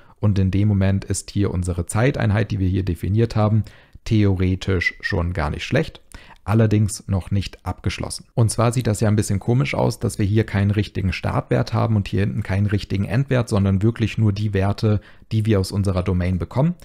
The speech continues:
Das Schöne ist, D drei bietet uns hier eine ziemlich einfache Möglichkeit, das einfach nice zu machen. In dem Moment speichere ich das ab und wir sehen, wir haben jetzt eine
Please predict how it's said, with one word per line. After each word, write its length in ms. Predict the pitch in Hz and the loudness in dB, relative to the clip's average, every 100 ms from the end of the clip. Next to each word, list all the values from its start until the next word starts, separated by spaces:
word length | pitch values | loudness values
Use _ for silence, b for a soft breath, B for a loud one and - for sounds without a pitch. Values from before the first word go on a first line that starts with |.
| B B | B B
Das 160 | 120 - | -4 2
Schöne 240 | 147 175 | 4 4
ist, 180 | 123 - | 2 -2
D 80 | 104 | -2
drei 260 | - 95 110 | 0 0 2
bietet 300 | 107 104 98 | 0 0 -2
uns 140 | - | -2
hier 120 | 110 | -2
eine 220 | 98 95 | 0 0
ziemlich 320 | - 143 117 104 | 0 0 0 -2
einfache 320 | 101 95 95 | -2 0 2
Möglichkeit, 680 | 107 113 98 - 101 117 B B B | 2 0 -4 0 2 2 B B B
das 120 | 107 107 | -2 0
einfach 380 | 113 - 110 | -2 -2 -4
nice 440 | 113 110 107 95 - | -2 0 0 -2 -8
zu 120 | - | -10
machen. 240 | - - 151 B B - | -10 -10 -18 B B -2
In 60 | |
dem 160 | 110 143 | 2 4
Moment 220 | 123 117 | 4 2
speichere 420 | - - 117 117 | 0 0 0 2
ich 80 | 104 | 0
das 160 | 107 131 | -2 -2
ab 240 | 165 - | -2 -2
und 160 | 113 107 | -2 2
wir 80 | 101 | 2
sehen, 300 | 104 113 113 | 4 2 2
wir 100 | 95 | 2
haben 140 | 101 | 2
jetzt 180 | 95 - | 0 -2
eine 320 | 92 95 | -2 0